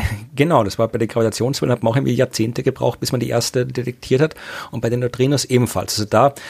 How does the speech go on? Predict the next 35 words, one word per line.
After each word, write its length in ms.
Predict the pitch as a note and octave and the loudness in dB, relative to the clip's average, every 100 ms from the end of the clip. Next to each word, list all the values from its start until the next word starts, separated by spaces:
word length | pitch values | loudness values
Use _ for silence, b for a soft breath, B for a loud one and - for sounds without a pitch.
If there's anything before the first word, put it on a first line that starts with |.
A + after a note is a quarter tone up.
| B | B
läuft's 380 | - A2+ C3+ - | 0 2 2 0
mittlerweile 200 | D3 B2+ | 0 0
ein 40 | A#2+ | 0
bisschen 240 | - A2 | -2 -2
besser 340 | - E3+ - | 0 0 0
und 80 | B2+ | 0
man 180 | B2 - | -2 -2
hat 200 | - - | -2 0
wirklich 240 | C#3 D3 | -2 -2
schon, 200 | - C#3 | -2 -2
es 200 | C3+ - | 0 -2
sind 140 | - C3 | -2 -2
jetzt 180 | B2 - | -2 -2
überall 200 | C3+ B2+ | 0 0
auf 100 | - | 0
der 120 | F#2 | 0
Welt 200 | A2+ B2+ | 0 0
verteilt, 520 | A#2+ - G2 A2+ B2+ B B B | -4 -2 2 2 2 B B B
diverse 640 | A2+ F#2+ G#2+ B2 C3 B2 A#2 | -4 0 2 2 2 2 2
große 680 | - G2+ A2 C#3+ - A#2 A2+ | -2 -2 0 0 -2 -2 -2
Astronomie, 760 | A#2 - A2+ G#2+ G#2+ B2+ D3+ | -4 -4 -2 0 2 2 0
äh, 40 | C3 | -2
Astronomie, 640 | G#2 F#2+ E2+ G2+ G2 A2 | -4 -4 -6 -6 -4 -2
Neutrino, 640 | A2 G#2 F#2+ A2 D3+ A#2+ F#2 B B B B | -2 -2 0 2 4 4 0 B B B B
äh, 260 | G#2+ A2 G#2+ | -2 -2 -2
Detektoren. 580 | A2 A#2+ - A2+ C3+ | -4 -4 -2 2 4
Und 140 | C3+ - | 2 0
der 80 | - | -2
coolste 420 | - E3 - G#2+ | 2 2 2 -2
davon, 380 | G#2 - C3+ D#3 B B - | 0 2 0 0 B B -6
der 140 | A#2 A2+ | -2 -2
steht 320 | - B2 C3 | -4 -6 -4
in 80 | A#2 | -2
der 120 | A#2+ | -2
Antarktis. 880 | A2 F#2 G#2 A#2 - F#2+ E2+ - | -2 -2 -2 -2 -6 -8 -6 -10